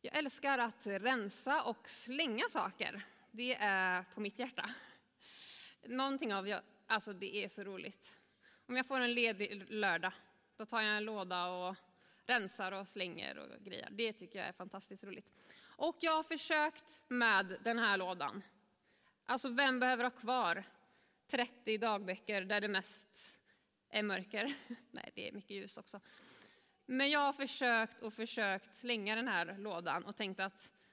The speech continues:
det är historia, nu går jag vidare. Men jag har inte lyckats. För på något sätt så är det här mitt hjärta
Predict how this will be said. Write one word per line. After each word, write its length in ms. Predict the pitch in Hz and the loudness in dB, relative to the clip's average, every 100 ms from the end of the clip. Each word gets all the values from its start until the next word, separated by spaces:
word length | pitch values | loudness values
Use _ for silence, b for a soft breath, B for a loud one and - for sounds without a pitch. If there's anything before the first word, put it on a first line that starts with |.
| b | b
det 240 | 220 262 | 0 4
är 80 | 247 | 4
historia, 580 | 247 233 220 202 202 226 - | 2 -2 -6 -4 -2 -2 -4
nu 220 | 240 233 240 | -4 -2 0
går 80 | |
jag 120 | 220 190 | 0 0
vidare. 460 | 202 175 175 208 - _ _ _ _ _ _ _ _ _ - - B B B B B B | -2 0 -2 -2 -6 _ _ _ _ _ _ _ _ _ -14 -14 B B B B B B
Men 160 | 277 302 | 4 6
jag 240 | 302 320 | 6 6
har 80 | 339 | 4
inte 440 | 349 - 277 254 | 0 0 2 2
lyckats. 800 | 269 370 - - - - - - B B B B B _ b b - | 0 -4 -2 -2 0 2 2 2 B B B B B _ b b -4
För 100 | 277 | 2
på 100 | 294 | 2
något 220 | 330 - | 2 2
sätt 220 | - 247 | -2 0
så 120 | - | 2
är 180 | 285 233 | 4 6
det 60 | 233 | 4
här 100 | 208 | 2
mitt 180 | 180 | -2
hjärta 580 | 226 294 - - - 240 | -2 -4 -4 -14 -4 -4